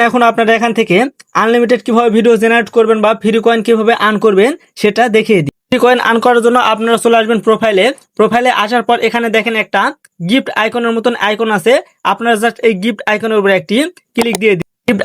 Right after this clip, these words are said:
আইকনের উপর ক্লিক করে দিলে এখানে আপনারা অনেকগুলো অপশন পেয়ে যাবেন। এখান থেকে আপনারা বন্ধুদের ইনভাইট করে কয়েন আর্ন করতে পারবেন, ভিডিও শেয়ার বা ভিডিও পোস্ট করে কয়েন আর্ন করতে পারবেন এবং আপনাদের প্রোফাইলটা এডিট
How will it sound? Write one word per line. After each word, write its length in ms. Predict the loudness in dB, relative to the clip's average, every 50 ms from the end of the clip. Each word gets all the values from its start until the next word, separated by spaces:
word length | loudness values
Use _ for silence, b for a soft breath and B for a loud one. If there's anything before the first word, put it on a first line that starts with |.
| 0
আইকনের 280 | 0 2 2 2 2 2
উপর 100 | 2 0 0
ক্লিক 160 | 0 0 0 2 2
করে 120 | 2 2 2
দিলে 140 | 2 2 2 2 0
এখানে 200 | 0 0 0 0 -2
আপনারা 260 | -2 0 0 0 0 0 -2 -6 _ _ _ -2 -2
অনেকগুলো 320 | -2 -2 -2 0 0 2 2 2 0
অপশন 200 | 0 0 0 0 2
পেয়ে 180 | 2 2 4 2
যাবেন। 220 | 2 2 2 0 0 -4 b b _ -6 -2
এখান 160 | -2 -2 0 0
থেকে 140 | 0 0 0 0 0
আপনারা 280 | 0 0 0 2 2 2 0 -2 -2
বন্ধুদের 360 | -2 -2 -2 0 0 0 0 0 -2
ইনভাইট 320 | -2 0 0 0 -2 -2 -2 -2
করে 180 | 0 2 2 0 0 -2 -6 _ _ _ _ -2
কয়েন 220 | 0 2 2 2 2 2
আর্ন 120 | 0 2 2 2
করতে 180 | 0 0 2 2 2 2
পারবেন, 280 | 2 2 2 2 2 0 b b b _ -2 0
ভিডিও 220 | 2 2 2 2 2 0
শেয়ার 240 | 0 0 2 2 2 2 2
বা 60 | 0 0 0 0
ভিডিও 180 | 0 2 0 0 0
পোস্ট 180 | 0 -2 -2 0 0 0
করে 180 | 2 2 2 2 0 -2 b b b _ 0
কয়েন 160 | 0 0 0 -2 -2
আর্ন 120 | -2 -2 -2
করতে 200 | -2 -2 0 0 0
পারবেন 240 | 2 2 2 0 0 0 0
এবং 140 | 0 0 2 0 -2
আপনাদের 280 | -2 -2 -2 -2 -2 -2 -2 0
প্রোফাইলটা 480 | -2 0 0 0 -2 0 0 0 0 0 0 -2 b b b _ -2 -2
এডিট 180 | -2 -2 -2